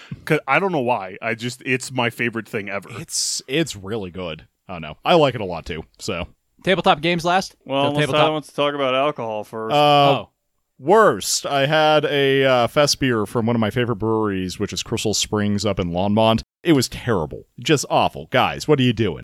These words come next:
Speaker 2: Most interesting. Hmm, hmm, hmm.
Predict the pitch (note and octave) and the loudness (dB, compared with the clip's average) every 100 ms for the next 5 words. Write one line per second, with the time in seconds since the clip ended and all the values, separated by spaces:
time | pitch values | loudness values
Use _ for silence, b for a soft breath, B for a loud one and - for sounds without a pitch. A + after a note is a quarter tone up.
0 | - A#2 C3 C3+ C#3+ F#3+ A3+ A3 - - | -10 -4 -2 4 6 6 6 2 -4 -8
1 | D#3 E3 F3 - E3+ B2+ A2+ F#2+ - - | -4 -2 -2 0 0 2 2 2 0 0
2 | G2+ E2 D2+ D#2 - _ - B2+ A#2+ G2 | -4 -6 -8 -12 -16 _ 0 4 4 4
3 | D#2+ - _ A#2+ G#2+ F#2 D#2 - _ _ | 0 -8 _ 0 2 0 -2 -8 _ _
4 | _ _ _ _ A2 F#2+ | _ _ _ _ 0 0